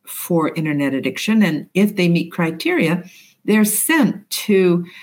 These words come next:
uh, I think, a two or three week detox kind of camp that is, from my understanding, you know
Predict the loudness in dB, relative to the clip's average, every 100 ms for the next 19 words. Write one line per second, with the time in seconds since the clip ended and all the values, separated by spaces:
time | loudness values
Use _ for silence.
0 | -20 -20 _ 0 2 2 -2 -8 _ _
1 | _ _ -4 -2 0 0 0 0 2 2
2 | 0 0 0 2 2 0 -2 _ _ -8
3 | -4 -2 0 0 2 0 -4 -6 -4 -2
4 | 0 -2 -6 _ _ -8 -2 0 0 -2
5 | -12 _ _ -2 -2 0 2 2 0 -6
6 | -16 -20 _ _ _ _ _ -4 2 4
7 | 4 0 -2 0 2 2 2 2 0 -2
8 | 0 2 2 0 -4 _ -18 -8 -6 -4